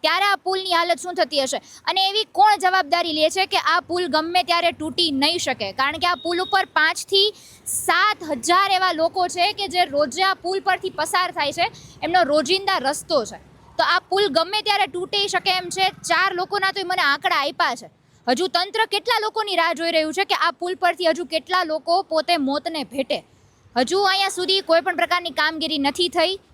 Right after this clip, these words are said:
જે રીતે લોકોએ કીધું કે બે હજાર સાતનો આ પ્રશ્ન છે, અત્યારે બે હજાર પચીસ ચાલી રહ્યું છે, એક પણ પ્રકારની, કોઈ પણ પ્રકારની કાર્યવાહી તંત્ર દ્વારા વિસ્તારમાં નથી કરવામાં આવી. હવે તમને પુલની ઓલી બાજુ તમે દેખાડી,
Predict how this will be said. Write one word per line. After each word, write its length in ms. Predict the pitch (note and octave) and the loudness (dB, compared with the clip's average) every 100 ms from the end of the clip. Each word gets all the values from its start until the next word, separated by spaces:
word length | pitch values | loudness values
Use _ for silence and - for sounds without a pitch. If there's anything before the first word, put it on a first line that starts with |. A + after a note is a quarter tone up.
| _ | _
જે 180 | G3 C4+ D#4 | -4 0 0
રીતે 240 | E4 E4+ E4 | 0 2 2
લોકોએ 340 | C#4 C#4 E4+ E4+ | 2 2 2 2
કીધું 280 | E4+ D#4+ F4 | 0 -6 -4
કે 140 | D#4+ | -2
બે 140 | C4+ D#4 | 0 0
હજાર 360 | D4+ E4+ F4+ F4 | 0 2 0 -2
સાતનો 640 | - D#4 D4+ F#4+ G#4 G#4 | -4 0 0 0 0 2
આ 100 | F#4+ | 2
પ્રશ્ન 380 | E4+ C#4+ - D4+ C#4 C4 | 2 -4 -6 -2 -2 0
છે, 140 | C4 F4 - - - - | -4 -6 -14 -20 -20 -8
અત્યારે 320 | B3 F4 E4 | -2 0 2
બે 120 | E4 | 2
હજાર 240 | D#4+ F4+ | 2 0
પચીસ 480 | - E4+ - G4+ G4+ | 0 -4 0 -2 0
ચાલી 240 | - D#4+ D4+ | 0 -2 -2
રહ્યું 240 | C4 A3 G#3+ | -4 -4 -6
છે, 160 | G3+ E3 - - - | -12 -14 -18 -20 -6
એક 180 | D#4+ F#4 - - | -4 -4 -2 0
પણ 180 | G#4+ G#4 | 0 0
પ્રકારની, 500 | F#4+ F#4+ F4 F4+ F4+ F#4 - - | -2 -2 -2 -4 -6 -6 -6 0
કોઈ 260 | F#4+ A4+ B4 | 2 2 0
પણ 160 | A#4 | -2
પ્રકારની 360 | G#4 G#4 G4 F#4+ | -2 0 -4 -2
કાર્યવાહી 500 | F4 F4+ F4+ F4+ F4+ - | -2 -2 0 -2 -2 -2
તંત્ર 340 | F#4 G4+ A#4 | -2 -2 -2
દ્વારા 260 | G4+ F#4 D#4+ | 0 2 0
વિસ્તારમાં 480 | D4 E4+ D4 C4+ | -2 -2 0 -2
નથી 160 | B3+ A3+ | -6 -6
કરવામાં 380 | A3 G3 F3+ F3 | -6 -6 -10 -16
આવી. 180 | - - - - - - - - - - | -18 -20 -20 -20 -20 -20 -20 -20 -20 -6
હવે 240 | B3+ D#4+ G4 | 0 2 2
તમને 320 | F#4+ G#4 G#4 - | 0 2 0 0
પુલની 360 | F#4+ G#4 G#4+ | 2 2 4
ઓલી 260 | F4 F4 G4+ | 4 2 2
બાજુ 320 | G4 F#4+ G4+ | 0 0 -2
તમે 240 | G4 F#4+ E4 | 0 2 2
દેખાડી, 500 | F4 F#4+ E4+ D4+ | 2 2 0 -2